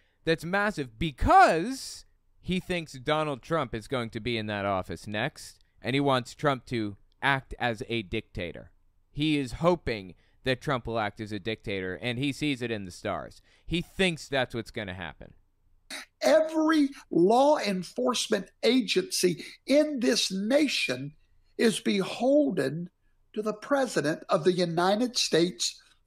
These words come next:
Speaker 2: of America.
Speaker 1: That's simply not how our system works. Again, he'd be a great lawyer. I am so glad that he is so misinformed that he is relegated to a little corner of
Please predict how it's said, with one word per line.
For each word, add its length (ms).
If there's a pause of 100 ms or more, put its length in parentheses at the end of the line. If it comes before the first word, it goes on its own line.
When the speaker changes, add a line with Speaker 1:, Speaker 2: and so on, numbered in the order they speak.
Speaker 2:
of 180
America. 540 (280)
Speaker 1:
That's 360 (100)
simply 600 (260)
not 320
how 220
our 120
system 420
works. 340
Again, 360 (220)
he'd 160
be 100
a 40
great 300
lawyer. 460 (340)
I 320 (380)
am 140
so 340
glad 540
that 180
he 140
is 140
so 380
misinformed 920 (320)
that 180
he 240
is 160
relegated 840
to 200
a 20
little 300
corner 640
of 400